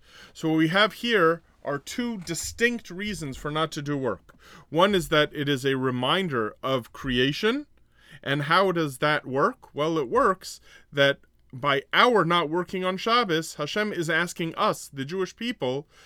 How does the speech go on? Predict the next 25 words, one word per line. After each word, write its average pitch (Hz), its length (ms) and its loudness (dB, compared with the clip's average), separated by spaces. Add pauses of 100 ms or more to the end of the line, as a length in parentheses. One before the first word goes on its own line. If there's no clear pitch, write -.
(220)
to - 180 0 (100)
emulate 202 640 4
him. 110 320 -2 (200)
It 139 120 -4
is 151 120 -2
an 143 180 -4
act 190 260 -2
of 165 120 -6
emulation. 147 720 -2 (500)
We 175 180 0
are 151 140 4
God's 151 280 2
representatives 131 760 -4
here 120 380 -4 (100)
on 139 200 0
earth. 202 380 2 (300)
"B'ni 160 440 0
Bechori 151 720 0
Yisrael," 135 800 -2
Go-, 147 220 -4
"Israel 160 420 -2
is 117 100 -10
my 120 100 -8
firstborn 135 520 -8
son," 131 380 -6